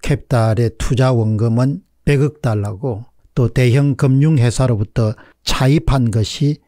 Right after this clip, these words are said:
투자 원금의 네 배인 사백억 달러. 그래서 아케고스 캐피탈의 총 자산 운용 규모는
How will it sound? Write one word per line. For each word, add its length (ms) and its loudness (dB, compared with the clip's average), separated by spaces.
투자 300 2
원금의 520 2
네 280 2
배인 420 0
사백억 640 -2
달러. 360 -6
그래서 520 -2
아케고스 800 -2
캐피탈의 680 -2
총 500 0
자산 400 0
운용 480 -2
규모는 480 -4